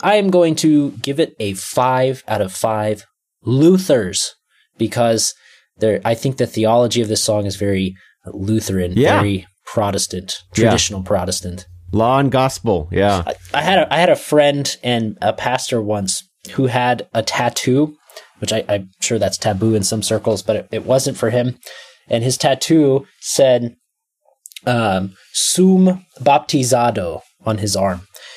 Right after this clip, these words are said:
Speaker 1: And, uh, he, he told me what it meant. It meant, "I am baptized." And according to my, my friend, I'm sure that we could look into this further,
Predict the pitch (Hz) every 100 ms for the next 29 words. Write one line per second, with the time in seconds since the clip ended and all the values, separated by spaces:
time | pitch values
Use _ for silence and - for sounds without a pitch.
0 | - _ - 107 107 104 98 - _ _
1 | _ _ - 95 90 87 - _ _ _
2 | 123 131 123 120 92 _ _ _ - 123
3 | 147 147 131 120 113 120 131 185 185 117
4 | 113 110 - 110 113 - 117 123 131 131
5 | - - - 120 135 - 147 156 160 -
6 | 120 110 104 - _ - - 170 185 180
7 | 180 165 156 - 123 - 135 127 123 131
8 | 160 143 107 113 - 131 117 110 110 113
9 | 113 98 123 127 120 117 107 - 127 120
10 | 113